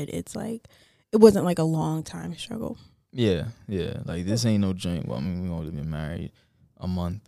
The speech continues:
Speaker 1: Yeah, but we got
Speaker 2: Uh,
Speaker 1: over it,
Speaker 2: but
Speaker 1: like,
Speaker 2: yeah,
Speaker 1: quick.
Speaker 2: it was pretty
Speaker 1: Yeah.
Speaker 2: Yeah. Um,
Speaker 1: So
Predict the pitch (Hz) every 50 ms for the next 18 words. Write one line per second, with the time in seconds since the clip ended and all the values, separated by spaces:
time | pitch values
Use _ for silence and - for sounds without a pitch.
0 | _ _ _ 240 240 233 196 180 180 180 185 202 202 214 202 185 180 185 190 180
1 | 180 175 165 165 160 185 190 202 - 190 - 170 175 190 180 - 190 190 - -
2 | - - - - - - 76 - - - 131 - _ _ 226 226 214 202 196 214
3 | 220 226 208 202 - - - - - - - - _ _ _ _ _ _ _ _
4 | _ _ - 98 101 95 90 87 82 69 62 - - _ _ _ _ _ _ _
5 | _ _ _ _ _ _ _ _ _ _ _ _ _ _ _ _ _ _ _ _
6 | _ - - 247 294 247